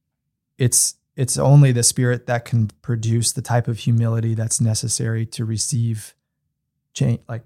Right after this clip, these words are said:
change and challenge in a healthy way. And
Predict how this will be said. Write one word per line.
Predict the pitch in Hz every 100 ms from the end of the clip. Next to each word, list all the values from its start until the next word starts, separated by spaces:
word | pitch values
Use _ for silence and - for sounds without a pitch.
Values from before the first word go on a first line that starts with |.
| _
change | - 113 110 110 - -
and | 135 113 110
challenge | 117 107 110 127 127 -
in | 123
a | 117
healthy | 101 107 147
way. | 131 87 - 123 _ _ _ _ _ _ _
And | 127 117 113 107 113